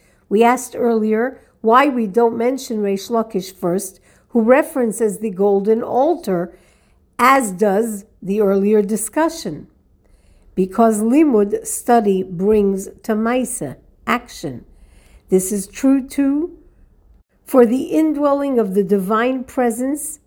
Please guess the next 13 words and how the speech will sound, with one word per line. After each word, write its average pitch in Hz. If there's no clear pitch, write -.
in 277
a 233
private 277
mikdash 165
and 349
as 170
well 226
as 190
in 185
the 170
general 180
mikdash. -
First, -